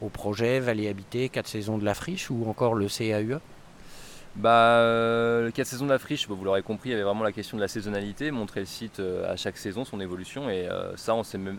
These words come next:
Speaker 2: nous-mêmes fait surprendre. C'est vrai que c'est, il y a des aspects très différents et c'est très beau de voir ce site évoluer. Euh, le but, c'était vraiment d'essayer de retisser un lien avec, euh, avec l'endroit,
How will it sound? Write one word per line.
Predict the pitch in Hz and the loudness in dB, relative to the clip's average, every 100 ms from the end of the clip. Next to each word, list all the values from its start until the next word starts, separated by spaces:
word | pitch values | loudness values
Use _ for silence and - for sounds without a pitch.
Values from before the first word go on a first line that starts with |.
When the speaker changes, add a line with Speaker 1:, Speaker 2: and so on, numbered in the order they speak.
| 101 | -6
Speaker 2:
nous-mêmes | 110 117 117 | -2 -2 -2
fait | 117 | -4
surprendre. | - 110 - 151 | -4 -6 -2 -4
C'est | - 98 | -4 -4
vrai | 95 117 | -2 -2
que | 101 | -6
c'est, | - 95 90 90 | -8 -6 -6 -6
il | |
y | 92 | -6
a | |
des | 92 92 | -6 -4
aspects | 95 - 98 | -6 -6 -6
très | 110 | -6
différents | 110 - 104 135 | -6 -4 0 0
et | |
c'est | 101 | -2
très | - 107 | -2 0
beau | 101 123 | 0 -4
de | 90 | -4
voir | 90 | -4
ce | 92 | -4
site | - 95 | -8 -6
évoluer. | 90 90 92 - - - - - - - - - | -4 -4 -6 -8 -16 -12 -10 -8 -8 -12 -14 -2
Euh, | 95 | 2
le | 98 | 4
but, | 110 135 | 4 2
c'était | - 110 | 4 6
vraiment | 104 113 | 8 8
d'essayer | 120 107 117 | 6 4 2
de | |
retisser | 101 113 139 120 131 | 6 4 2 2 6
un | 123 | 6
lien | 120 120 120 113 | 6 4 6 4
avec, | 101 98 - | 4 2 -2
euh, | 101 95 | -2 0
avec | 95 - | 0 0
l'endroit, | 98 95 101 | 0 4 6